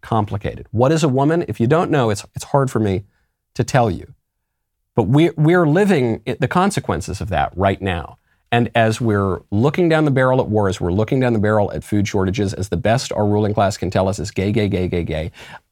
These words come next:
I, I think a lot of people wish that our ruling elite were just,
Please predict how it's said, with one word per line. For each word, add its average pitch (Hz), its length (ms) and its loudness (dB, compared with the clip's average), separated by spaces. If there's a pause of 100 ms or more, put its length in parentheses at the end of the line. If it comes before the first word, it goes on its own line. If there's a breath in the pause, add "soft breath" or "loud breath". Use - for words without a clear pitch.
(180)
I, 120 180 2 (140)
I 117 100 4
think 208 220 0
a 135 40 2
lot 123 220 4
of 147 120 -4
people 117 380 -4 (600)
wish 127 280 2
that - 120 2
our 90 400 2
ruling 120 380 2
elite 98 260 -2
were 95 140 -2
just, 147 240 -2